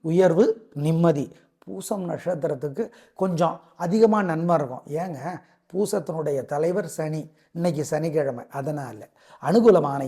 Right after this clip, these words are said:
எண் மூன்று நட்சத்திரத்துக்கும் இரண்டு, ஏழு, தெற்கு, மேற்கு, பச்சை, சிவப்பு. நீங்க விநாயக பெருமானுக்கு ஒரு தீபம் போட்டுருங்க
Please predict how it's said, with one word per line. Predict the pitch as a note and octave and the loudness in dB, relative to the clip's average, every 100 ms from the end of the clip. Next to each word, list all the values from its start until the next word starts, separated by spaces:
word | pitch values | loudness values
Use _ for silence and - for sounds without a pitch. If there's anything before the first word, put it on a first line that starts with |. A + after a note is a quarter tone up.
| C3+ | -6
எண் | C3+ - _ - | -8 -12 _ 0
மூன்று | G3 A3 E3 | 2 4 2
நட்சத்திரத்துக்கும் | C#3 E3+ - C#3 C#3+ - C#3+ C3 - _ F3 | 0 -6 -4 -6 -8 -10 -10 -10 -14 _ 4
இரண்டு, | G3 G3+ G3+ G3+ D#3+ F#3+ | 6 8 6 6 6 4
ஏழு, | F#3 G3 F#3+ - - | 4 2 -2 -10 0
தெற்கு, | D#3+ D#3 A3 E3+ | 0 2 2 2
மேற்கு, | D#3 D#3 A#3 - - - | 2 0 -2 -4 -8 -4
பச்சை, | D#3 - - C#4 - - - - | -2 0 4 4 4 -10 -12 0
சிவப்பு. | F#3+ D#3 - A2 G2 - _ G3 | 2 2 0 -8 -14 -18 _ 6
நீங்க | G#3 D3+ C#3+ A#2+ - _ _ _ _ _ F3+ | 6 6 0 -2 -10 _ _ _ _ _ -2
விநாயக | G3 G#3+ E3+ | 2 4 2
பெருமானுக்கு | C#3+ E3 D3 C#3 C#3+ G#3+ | 0 -2 -2 -4 -4 -2
ஒரு | A#2+ | -2
தீபம் | E3+ F3 C#3 | -2 -2 -4
போட்டுருங்க | A#2 - F#2+ | -8 -12 -18